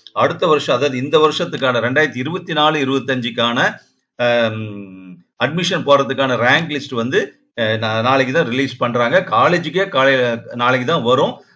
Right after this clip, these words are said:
So, நாளைக்கே காலேஜ் ரிலீஸ் பண்றாங்களா என்னங்கிறது தெரியல. ஏன்னா, ஸ்பெஷல் கேட்டகரி கோட்டா அடுத்த நாள் இருபத்தி எட்டாம் தேதி,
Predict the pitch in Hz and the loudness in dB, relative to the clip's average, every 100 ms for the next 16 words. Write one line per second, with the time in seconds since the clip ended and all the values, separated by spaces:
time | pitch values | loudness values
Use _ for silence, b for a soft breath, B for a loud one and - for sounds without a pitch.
0 | _ 170 120 131 151 196 180 151 156 139 | _ -2 0 2 2 0 2 2 2 0
1 | 117 139 - 135 123 127 120 139 196 - | -2 -2 -2 -2 0 0 0 0 -2 -6
2 | B - 135 135 131 147 120 127 127 135 | B -6 -2 0 0 -4 -4 -2 0 0
3 | 156 151 165 - 123 - 196 165 151 151 | 0 -2 -4 -4 -4 -2 -2 0 2 0
4 | 139 131 135 170 123 139 147 151 120 135 | 0 0 0 0 0 -2 -2 -2 -2 -4
5 | 165 139 123 143 139 120 120 190 | -6 -4 -2 0 -2 -2 -4 -6